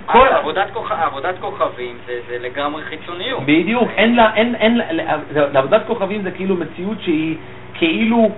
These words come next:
Speaker 2: רואית ואינה נראית, או סליחה, או להפך, סליחה, היא, היא נראית ואינה רואית,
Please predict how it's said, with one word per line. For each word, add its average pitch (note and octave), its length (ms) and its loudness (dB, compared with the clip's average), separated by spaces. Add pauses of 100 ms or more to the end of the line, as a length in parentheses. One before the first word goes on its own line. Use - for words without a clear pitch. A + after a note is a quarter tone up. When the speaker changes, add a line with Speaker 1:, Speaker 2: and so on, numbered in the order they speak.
(120)
Speaker 2:
רואית E3+ 500 4
ואינה F3 300 2
נראית, E3+ 580 -2
או D#3+ 200 4
סליחה, D#3 280 0
או D3+ 180 8
להפך, F3+ 320 4 (120)
סליחה, D#3 280 0 (500)
היא, E3+ 240 0
היא F3+ 120 4
נראית F#3 520 4
ואינה F#3 320 4
רואית, E3+ 380 2